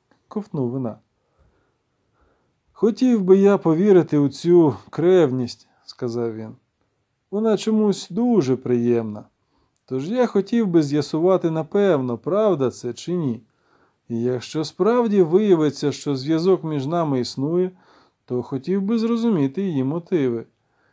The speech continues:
І ще мріяв би дізнатися, чому вона ніколи не повідомляла мені особисто про своє існування». Брат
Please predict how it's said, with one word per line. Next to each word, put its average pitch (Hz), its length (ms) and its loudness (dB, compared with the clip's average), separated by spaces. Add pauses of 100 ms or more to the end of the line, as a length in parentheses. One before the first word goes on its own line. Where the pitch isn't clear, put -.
(240)
І 120 260 -2
ще 202 460 -2 (100)
мріяв 160 460 -2
би 135 160 -2
дізнатися, 165 760 -4
чому 143 520 -2
вона 139 260 0
ніколи 127 580 -4
не 147 140 -4
повідомляла 123 760 -2
мені 139 300 -4
особисто 185 760 -2
про 123 200 -10
своє 120 400 -4
існування». 123 680 -8 (1300)
Брат 165 300 -2